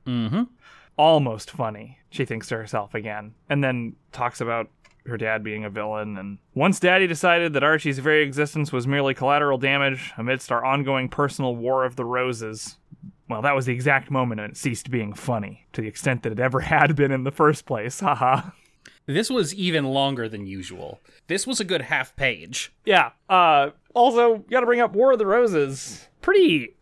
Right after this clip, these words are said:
Speaker 2: pretty reachy for a, for a metaphor there. Like, there are not two noble houses at war with each other here. It's one rich asshole against a teenage boy.
Speaker 1: I feel like Kramer versus Kramer might have been less of a reach.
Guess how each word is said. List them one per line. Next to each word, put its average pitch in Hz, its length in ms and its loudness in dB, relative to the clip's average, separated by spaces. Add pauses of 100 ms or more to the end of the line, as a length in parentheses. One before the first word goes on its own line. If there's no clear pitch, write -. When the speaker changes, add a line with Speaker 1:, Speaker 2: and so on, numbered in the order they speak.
(180)
Speaker 2:
pretty 320 400 2
reachy 143 600 2 (180)
for 156 320 2
a, 123 260 2 (180)
for 165 140 0
a 143 60 2
metaphor 151 460 2
there. 113 320 -2
Like, 123 420 0 (140)
there 214 180 6
are 226 60 6
not 277 240 2
two 226 260 2
noble 170 380 4
houses 143 800 0
at 131 160 0
war 135 240 4
with 117 180 -4
each - 180 -8
other 107 220 -4
here. 101 400 -4
It's - 260 -4
one 190 360 0
rich 160 340 0
asshole 143 500 2
against 135 320 -2
a - 120 -4
teenage 123 560 -2
boy. 107 340 -4 (720)
Speaker 1:
I 143 120 -2
feel 233 180 -2
like 196 180 -2 (140)
Kramer 180 500 0
versus 147 400 0
Kramer 135 480 0
might 135 220 0
have 147 160 -4
been 131 140 0
less 131 340 -2
of 135 160 -2
a 120 60 0
reach. - 540 -4